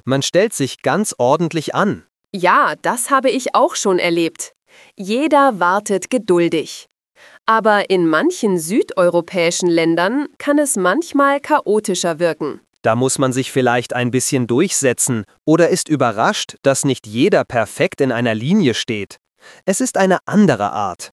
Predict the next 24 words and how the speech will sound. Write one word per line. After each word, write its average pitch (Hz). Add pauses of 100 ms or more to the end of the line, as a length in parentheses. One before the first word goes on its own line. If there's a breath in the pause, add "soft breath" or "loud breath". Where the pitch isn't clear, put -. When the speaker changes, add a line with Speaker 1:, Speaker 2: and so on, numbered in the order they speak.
(140)
Speaker 2:
Und 247
wie 214
laut 220
darf 175
es -
in 185
der 170
Öffentlichkeit 180
sein? 151 (640 loud breath)
In 247
manchen 285
Cafés 185
in 175
Italien 175
ist 320
es 320
sehr 175
laut. 160 (400 soft breath)
Es 277
wird 262
viel 240
und 165
lebhaft 180
gesprochen. 175